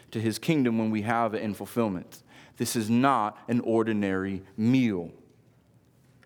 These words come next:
So as he goes on, takes the bread, now he takes a cup, verse twenty-three.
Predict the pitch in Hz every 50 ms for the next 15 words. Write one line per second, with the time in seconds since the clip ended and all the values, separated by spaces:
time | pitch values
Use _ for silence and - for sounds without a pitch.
0 | _ _ _ _ _ _ _ _ _ _ _ _ _ _ _ _ _ _ _ _
1 | _ _ _ - - - _ _ _ _ _ - _ _ - - 127 117 113 -
2 | - - 135 135 143 143 - 160 147 135 120 107 - - - - - 120 131 127
3 | 123 113 120 131 131 123 113 101 92 87 85 76 - - _ _ _ _ _ _
4 | _ _ _ _ _ _ _ _ - - - - - - - - 131 131 - -
5 | 107 98 110 135 147 151 147 143 139 135 - - - - - - _ _ _ _
6 | _ 113 120 123 123 123 117 - 135 117 - - - - 151 131 - - 120 113
7 | 107 - - 139 127 120 113 95 - - - 135 135 131 117 104 92 85